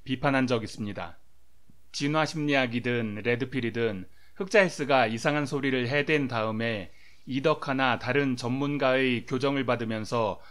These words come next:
대중과 함께 공부한다면 이것도 나름대로 괜찮은 학습법일 수 있을 겁니다. 하지만 용찬우처럼 똥꼬집을 부리거나 이야기 속 타조처럼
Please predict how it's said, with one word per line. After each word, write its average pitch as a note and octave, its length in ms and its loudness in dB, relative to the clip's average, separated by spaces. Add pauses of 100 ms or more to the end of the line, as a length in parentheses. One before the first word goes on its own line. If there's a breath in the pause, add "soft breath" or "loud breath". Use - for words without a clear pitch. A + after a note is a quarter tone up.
대중과 C3 680 4
함께 C3+ 600 0
공부한다면 A2+ 880 0 (540 soft breath)
이것도 E3+ 320 2
나름대로 C3+ 640 4
괜찮은 C#3 600 0
학습법일 D3 600 0
수 A#2+ 320 -2
있을 A2 240 -4
겁니다. G#2 540 -2 (800)
하지만 D3 580 -2 (320 soft breath)
용찬우처럼 C#3+ 880 2
똥꼬집을 D#3+ 720 2
부리거나 A#2 640 0 (360 soft breath)
이야기 D#3 340 6
속 E3 240 2
타조처럼 C3 800 4